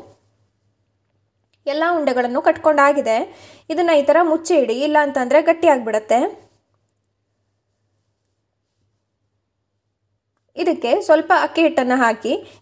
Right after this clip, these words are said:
ಕ್ಲೀನಾಗಿ ಈ ಥರ ಲಟ್ಟಿಸ್ಕೋಬೇಕು. ನಿಧಾನವಾಗಿ ಲಟ್ಟಿಸಿ, ಚಪಾತಿನೆಲ್ಲ ಲಟ್ಸಿದ ಥರ ಲಟ್ಸೋದಕ್ಕೆ ಆಗಲ್ಲ, ಸ್ವಲ್ಪ ನಿಧಾನವಾಗಿ ಲಟ್ಟಿಸ್ಬೇಕಾಗತ್ತೆ. ಇನ್ನೂ ನನ್ನ ಚಾನಲ್ನ ಸಬ್ಸ್ಕ್ರೈಬ್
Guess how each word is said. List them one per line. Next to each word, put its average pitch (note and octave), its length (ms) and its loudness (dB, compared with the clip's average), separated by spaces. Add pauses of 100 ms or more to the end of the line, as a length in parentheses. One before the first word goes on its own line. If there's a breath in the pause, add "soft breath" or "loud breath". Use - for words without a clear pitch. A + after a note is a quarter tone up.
ಕ್ಲೀನಾಗಿ C4+ 480 -2
ಈ C4+ 100 -2
ಥರ A3+ 100 0 (120)
ಲಟ್ಟಿಸ್ಕೋಬೇಕು. A3 640 -4 (680)
ನಿಧಾನವಾಗಿ E4 580 -2
ಲಟ್ಟಿಸಿ, B3+ 320 -4 (380 loud breath)
ಚಪಾತಿನೆಲ್ಲ D#4 680 0
ಲಟ್ಸಿದ C#4+ 360 -2
ಥರ C#4 220 4
ಲಟ್ಸೋದಕ್ಕೆ C4+ 500 0
ಆಗಲ್ಲ, B3 260 -2 (180)
ಸ್ವಲ್ಪ D4+ 200 0 (100)
ನಿಧಾನವಾಗಿ C#4 520 0
ಲಟ್ಟಿಸ್ಬೇಕಾಗತ್ತೆ. A3+ 760 -2 (3500)
ಇನ್ನೂ E4 120 -4 (100)
ನನ್ನ D#4 180 0
ಚಾನಲ್ನ D4+ 460 0
ಸಬ್ಸ್ಕ್ರೈಬ್ D#4 360 0